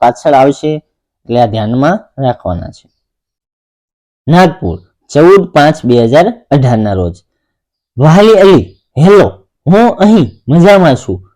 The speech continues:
ગઈકાલે મને તારો પત્ર મળ્યો.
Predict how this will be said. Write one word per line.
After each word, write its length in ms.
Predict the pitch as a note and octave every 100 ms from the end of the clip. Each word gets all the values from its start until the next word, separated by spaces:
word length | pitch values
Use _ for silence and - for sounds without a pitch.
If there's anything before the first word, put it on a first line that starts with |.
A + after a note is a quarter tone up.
| _ A2+
ગઈકાલે 760 | D3+ G#3 A3 A3+ A#3 B3 - _ C#3+
મને 180 | F3+ F#3+
તારો 300 | E3+ F3 F3
પત્ર 460 | C3 - C#3+ G3 - _ C3
મળ્યો. 400 | C#3 B2+ F#2